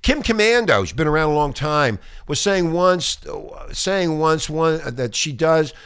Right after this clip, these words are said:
what she does, that, that site has access to everything. I think browsing history and more. And I'm sure the story could be found on her site if you're interested.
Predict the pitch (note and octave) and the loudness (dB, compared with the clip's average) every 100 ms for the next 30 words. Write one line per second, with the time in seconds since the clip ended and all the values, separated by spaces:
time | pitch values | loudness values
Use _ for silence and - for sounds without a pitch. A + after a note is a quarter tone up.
0 | - E3 F3+ E3 F3 E3 D3 A#2 C3 B2 | -4 -4 -2 0 2 2 -2 -2 -2 -2
1 | - B2 - - F#3 F#3 D3+ A#2+ - C#3+ | -4 -6 -2 -2 0 0 -2 -6 -6 -6
2 | D#3 D3 B2 - B2+ - E3 E3+ D#3 A#2+ | -4 -2 -4 -4 -6 -4 0 0 0 -4
3 | A2 B2 E3+ C3 C3 C3+ E3+ D#3+ C#3 B2+ | -6 -4 -4 -6 -2 0 0 -2 -4 -4
4 | - B2 A2 C3+ C3+ G#2 - - C#3 D#3+ | -4 -4 -2 0 0 -2 -8 -12 -4 -4
5 | - F#3+ F3+ - E3+ E3 D#3 C#3+ C3 D3 | -2 -2 -2 -4 -2 -4 -4 -6 -4 -4
6 | C#3 B2+ C3 - C3+ A#2 A#2+ A2+ B2 - | -2 -2 -4 -2 0 0 -2 -2 -2 -4
7 | A#2 - A#2 | -8 -4 -6